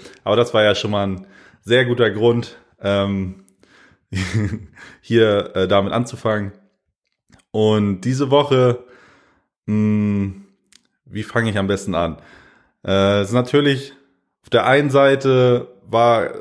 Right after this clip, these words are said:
ist ein bisschen was Trauriges passiert, aber relativ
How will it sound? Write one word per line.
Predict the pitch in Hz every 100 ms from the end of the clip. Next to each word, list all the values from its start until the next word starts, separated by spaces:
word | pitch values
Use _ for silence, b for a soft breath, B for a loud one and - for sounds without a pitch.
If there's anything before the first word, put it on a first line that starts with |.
| - _ - -
ist | 117 -
ein | 120
bisschen | 127 127 117
was | 110 -
Trauriges | - 165 165 156 143 143
passiert, | - 123 - 120 113 113 110 B B B B _
aber | 98 101 101 104 101 98 98 90 - _ _ _ _ _ _ _ -
relativ | - 110 117 - 110 - -